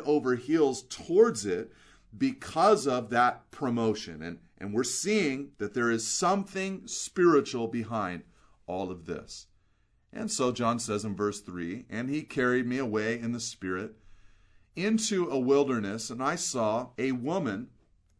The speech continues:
sitting on a scarlet beast that was full of blasphemous names, and it had seven heads and ten horns." And so we see this woman,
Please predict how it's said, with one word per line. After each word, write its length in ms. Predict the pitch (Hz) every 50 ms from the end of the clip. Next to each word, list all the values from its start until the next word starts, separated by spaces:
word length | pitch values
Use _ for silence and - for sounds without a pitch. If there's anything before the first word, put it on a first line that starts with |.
| _ _
sitting 560 | - - - - - 170 180 190 202 202 190 180
on 280 | - 139 139 139 139
a 160 | 113 117 120
scarlet 680 | 113 - - - - 147 135 143 156 151 143 131 104 110
beast 540 | 95 117 117 101 87 87 - - - - - - _ _ _ _ _ _ _ _ - _ _ _ _ -
that 180 | 123 127 135 135
was 200 | 139 131 - -
full 340 | - - 190 196 202 190
of 180 | 156 123 95 -
blasphemous 840 | - 131 139 143 147 156 160 - - - - 151 139 131 123 - -
names, 400 | 127 117 110 110 110 113 120 -
and 160 | - 131 135
it 140 | 139 143 139
had 260 | 143 143 131 123 113
seven 500 | - - - - 156 180 190 196 190 175
heads 500 | 151 127 123 123 123 120 123 120 117 -
and 420 | - 117 117 117 113 113 113 110 110 - _ _ _ _ _ _ _
ten 600 | - - 156 135 127 123 117 117 113 110 - - - _ _ -
horns." 720 | - - - 135 117 107 92 80 80 - - - - - - _ - _ _ _ _ _ _
And 160 | - 139 151 151
so 160 | - 180 156
we 140 | 151 160 151
see 260 | 151 - 208 208 226
this 380 | 180 185 165 143 - - - - _ _ _ _ _ _ _
woman, 560 | - 131 117 135 139 127 127 147 175 196 190